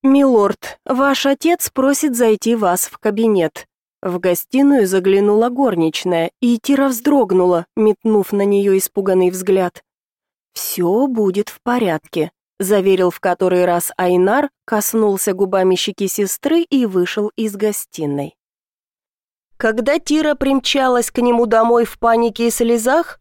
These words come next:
он отменил все встречи и поездки и сразу отправился с ней к родителям. Семья всегда стояла на первом месте, и не только для него,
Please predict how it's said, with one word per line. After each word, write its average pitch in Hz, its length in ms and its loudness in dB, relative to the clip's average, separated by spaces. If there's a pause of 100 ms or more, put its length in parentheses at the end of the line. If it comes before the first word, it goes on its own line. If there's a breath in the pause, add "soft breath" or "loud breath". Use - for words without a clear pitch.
он 233 340 2
отменил 226 560 2
все 202 280 -2
встречи 226 480 -2
и 208 60 0
поездки 285 840 0
и 226 140 0
сразу 233 460 0
отправился 208 720 -2
с - 160 -10
ней 180 240 2
к - 100 -8
родителям. 180 680 -2 (340)
Семья 254 400 2
всегда 240 480 -2
стояла 175 540 0
на 185 140 2
первом 190 400 -2
месте, 175 560 -2 (200)
и 254 120 2
не 262 160 4
только 165 420 0
для 165 160 0
него, 160 380 0